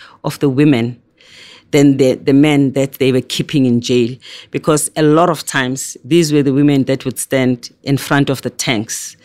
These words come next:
and say, "Bring it on." So that was, uh, in, in, in a fun way, scary, but impressive.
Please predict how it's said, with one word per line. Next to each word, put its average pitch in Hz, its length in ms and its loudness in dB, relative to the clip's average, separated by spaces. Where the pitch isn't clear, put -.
and 131 160 -4
say, 127 200 -2
"Bring 131 260 -2
it 117 100 -2
on." 113 300 -6
So 165 500 2
that 180 440 -2
was, 147 280 0
uh, 131 260 2
in, 170 160 2
in, 165 200 0
in 165 160 2
a 156 60 0
fun 180 280 2
way, 175 160 2
scary, 220 680 0
but - 360 -2
impressive. - 840 -4